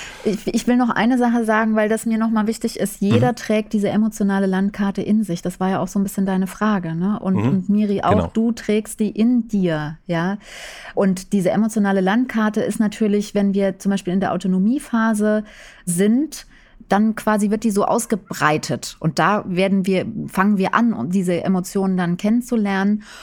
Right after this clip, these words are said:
Speaker 1: Und dann jetzt in der Wackelzahnpubertät, da wo Felix wahrscheinlich ist, ne, da hast du auch ein gutes Gespür für. Da geht's nämlich drum, noch mal ein bisschen differenzierter auch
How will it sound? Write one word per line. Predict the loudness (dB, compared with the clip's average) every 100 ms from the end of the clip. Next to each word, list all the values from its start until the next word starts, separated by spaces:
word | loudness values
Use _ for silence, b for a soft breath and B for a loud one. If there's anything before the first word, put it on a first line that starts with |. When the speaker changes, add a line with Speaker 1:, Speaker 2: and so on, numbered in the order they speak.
| B
Speaker 1:
Und | B 0 2
dann | 2 2
jetzt | 2 0
in | 0
der | 0
Wackelzahnpubertät, | 0 0 0 0 0 0 -2 0 -2 0
da | 0
wo | 0 -2
Felix | -2 -2 -2 -2
wahrscheinlich | -4 0 2 2 2 -2 -2
ist, | -2 0
ne, | 0
da | 2 0 -4 -6 -6 -2
hast | -2 -2
du |
auch | -2 0
ein | 2
gutes | 2 0
Gespür | -2 -4 -2 -2
für. | 0 -2
Da |
geht's | 0 -2 0
nämlich | 0 0
drum, | 0 0 2
noch | 2
mal | 2
ein |
bisschen | 0 0 0
differenzierter | 0 0 0 -2 -2 -2 0 0
auch | 2 0